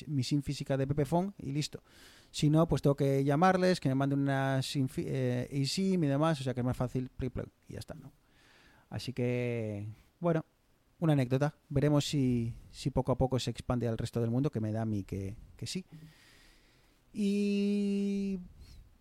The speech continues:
bueno, catorce, el, este, este teléfono que tampoco nos haya llamado mucha atención, han sacado un hermano mayor de él. Han quitado el hermano pequeño y han sacado un hermano mayor.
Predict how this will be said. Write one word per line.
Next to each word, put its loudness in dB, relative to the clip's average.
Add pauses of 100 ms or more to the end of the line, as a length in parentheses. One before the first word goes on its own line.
(480)
bueno, 6 (120)
catorce, 6 (320)
el, 0
este, 2
este 0
teléfono 4
que -2
tampoco 4
nos 4
haya 6
llamado 4
mucha 4
atención, 2
han 2
sacado 4
un 6
hermano 6
mayor 6
de 4
él. 0 (200)
Han -2
quitado 4
el 4
hermano 4
pequeño 2 (600)
y 0
han 4
sacado 2
un 4
hermano 2
mayor. 2